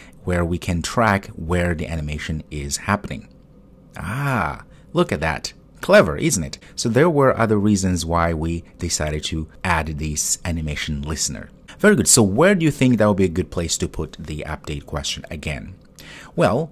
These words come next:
the update question would be really good to put after the animation is done, right? So that would be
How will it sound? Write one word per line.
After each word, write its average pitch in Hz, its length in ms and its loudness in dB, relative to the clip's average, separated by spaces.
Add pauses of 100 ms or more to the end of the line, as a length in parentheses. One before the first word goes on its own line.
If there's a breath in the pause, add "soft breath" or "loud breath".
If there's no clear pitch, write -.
the 98 120 -6
update 139 300 -2
question 117 380 4
would 101 80 6
be 98 260 0
really 151 180 4
good 101 160 4
to 101 80 0
put - 320 -6 (380)
after 131 480 -2
the 104 180 0
animation 87 560 -2
is 92 240 -2
done, 143 380 -2 (500)
right? 123 240 -2
So - 160 -2
that 80 220 -2
would 82 140 -4
be 85 240 -4